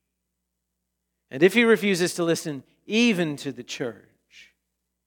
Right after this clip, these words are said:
let him be to you as a Gentile and tax collector. This is step three.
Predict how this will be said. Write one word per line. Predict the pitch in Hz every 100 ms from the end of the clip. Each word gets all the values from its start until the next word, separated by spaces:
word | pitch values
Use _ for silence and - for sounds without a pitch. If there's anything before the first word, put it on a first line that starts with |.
| _ _ _ _ _ _ _ _
let | 98
him | 117
be | 123 135
to | 131 127
you | 123 120
as | 110 110
a |
Gentile | 104 120 120 110 98 95 98 110 _ _ _ _ _ _ _ _ _ _ _ -
and | 123 113 113
tax | - 127 120 -
collector. | - _ - _ _ _ _ _ _ _ _ _ _ _ _ _ _ _ _ _ _ _ _ _ _ _ _ _ _ _ _ _ _ _ _ _ _ _ _ _ _ _ _ _ _ _ _ _ - _ _ _ _ _ _ _
This | 160
is | 156
step | - 147
three. | - 107 101